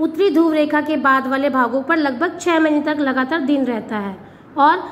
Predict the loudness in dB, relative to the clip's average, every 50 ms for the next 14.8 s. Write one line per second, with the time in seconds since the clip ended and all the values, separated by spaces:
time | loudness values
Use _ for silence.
0 | -10 -4 0 2 2 2 2 2 2 2 2 2 2 4 2 2 2 0 -2 -4
1 | -4 -4 -4 -4 -4 -4 -2 -2 0 0 -2 -2 -2 -2 -2 0 0 0 0 0
2 | -2 0 0 -2 -2 -2 -6 -8 -12 -10 -6 -4 -4 -4 -2 -2 -2 -2 -2 -4
3 | -4 -6 -8 -8 -6 -6 -8 -10 -12 -18 -20 -20 -20 -10 -6 -6 -4 -2 2 2
4 | 4 4 2 0 -2 -4 -10 -14 -8 -2 0 0 2 2 0 0 0 2 2 4
5 | 4 4 4 4 2 0 0 0 -2 -2 -2 -4 -4 -2 -4 -6 -6 -8 -10 -10
6 | -10 -12 -14 -16 -20 -20 -20 -20 -20 -20 -20 -20 -20 -20 -20 -20 -20 -20 -20 -20
7 | -20 -16 -10 -6 -4 0 0 2 4 4 4 4 4 4 4 4 2 2 0 0
8 | -2 -2 -2 0 0 0 -2 -2 -4 -4 -4 -2 -2 -2 -2 -2 0 0 0 0
9 | 0 -2 -2 -2 -2 -4 -6 -10 -16 -18 -20 -20 -14 -6 -2 0 2 2 2 0
10 | -2 -4 -6 -12 -16 -20 -20 -14 -6 -2 -2 0 0 2 4 4 4 4 2 -2
11 | -4 -2 0 0 0 -2 -2 -4 -4 -4 -4 -6 -6 -4 -2 -2 0 2 2 2
12 | 2 2 2 0 -2 -4 -2 -2 -6 -6 -6 -4 -4 -4 -4 -6 -8 -8 -10 -10
13 | -10 -10 -14 -18 -20 -20 -20 -20 -20 -20 -20 -16 -8 -4 -4 -2 0 0 2 2
14 | 2 2 2 0 0 0 0 2 2 2 2 4 4 4 4 4